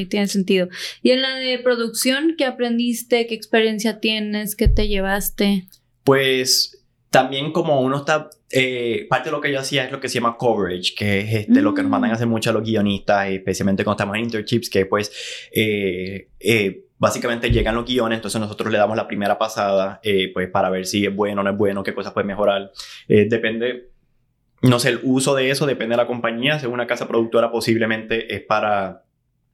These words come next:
Speaker 2: que ellos puedan producir el guión, así que, pues, uno tiene que estar más enfocado en, en, en como, "Ah, esto sí lo podemos producir o esto no lo produ-, no, no lo podemos producir". O sea, es algo que la compañía produciría o no. Este,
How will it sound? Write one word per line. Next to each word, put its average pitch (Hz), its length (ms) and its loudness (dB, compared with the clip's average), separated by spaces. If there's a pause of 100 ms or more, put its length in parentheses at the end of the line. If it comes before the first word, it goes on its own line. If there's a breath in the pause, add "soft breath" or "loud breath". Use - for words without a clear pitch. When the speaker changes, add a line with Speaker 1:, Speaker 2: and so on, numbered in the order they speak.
(260)
Speaker 2:
que - 100 4
ellos 117 180 4
puedan 110 240 2
producir 107 360 -2
el 101 80 2
guión, 107 240 0
así 127 180 -2
que, 110 120 -4
pues, 104 160 -2
uno 104 140 0
tiene 110 200 -2
que 110 80 -4
estar 107 180 -2
más 104 120 0
enfocado 101 560 -2
en, 98 160 -6
en, 95 300 -2 (340 loud breath)
en 101 180 2
como, 101 260 2
"Ah, 127 160 0
esto 117 160 -6
sí 123 140 -2
lo 123 260 0
podemos 120 240 -2
producir 131 320 0
o 190 60 4
esto 143 140 -2
no 123 80 2
lo 120 80 0
produ-, 113 400 -2
no, 117 260 2
no 120 80 0
lo 113 80 0
podemos 117 220 0
producir". 107 340 0
O 92 60 -14
sea, 98 100 0
es 95 60 -2
algo 117 180 0
que 110 80 -4
la 113 60 -4
compañía 110 380 -4
produciría 117 580 2
o 104 100 2
no. 104 240 2 (480 loud breath)
Este, 95 880 2